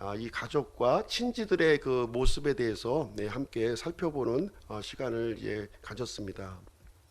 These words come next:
십자가 가까이 우리가 있다고 하는 것은 어떤 의미를 가질까요? 아, 지금 오늘날 십자가는 없어요. 예, 십자가는 없습니다. 아, 시-,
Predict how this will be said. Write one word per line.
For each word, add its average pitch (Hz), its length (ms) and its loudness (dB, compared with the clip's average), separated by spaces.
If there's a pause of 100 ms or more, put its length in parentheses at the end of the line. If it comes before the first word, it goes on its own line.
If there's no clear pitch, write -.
(1000)
십자가 208 500 10
가까이 214 880 6
우리가 156 300 6
있다고 151 420 4
하는 151 180 2
것은 123 640 0 (160)
어떤 180 440 12
의미를 156 600 4
가질까요? 110 680 -6 (320)
아, 90 440 -10
지금 190 220 0
오늘날 196 340 10
십자가는 208 460 8
없어요. 110 600 2 (200)
예, 95 60 -6
십자가는 151 540 2
없습니다. 107 640 -4 (300)
아, 98 180 -4
시-, - 120 -10